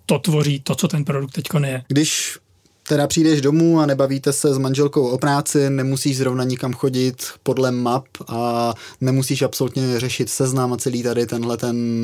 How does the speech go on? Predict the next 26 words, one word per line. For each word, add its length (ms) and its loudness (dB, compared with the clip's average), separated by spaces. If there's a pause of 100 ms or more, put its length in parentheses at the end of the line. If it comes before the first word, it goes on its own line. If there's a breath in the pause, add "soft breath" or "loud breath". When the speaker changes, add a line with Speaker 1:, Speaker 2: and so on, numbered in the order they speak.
(440)
Speaker 2:
ten 180 -4
ekosystém, 720 0 (440 loud breath)
tak 220 -2
co 160 0
krom 280 4
malování 580 -2
děláš 380 -2
jako 200 -4
člověk? 400 0
Jak 140 -2
si 80 2
dokážeš 460 -2
nejvíc 440 -2
odpočinout, 580 -2
vypnout 400 -2
hlavu 500 -2
a 80 -2
prostě 520 -2
za 280 -4
vším 240 -4
udělat 260 -2
tlustou 320 -4
čáru, 320 -4
aspoň 280 -6
na 80 -2
chvíli? 400 -6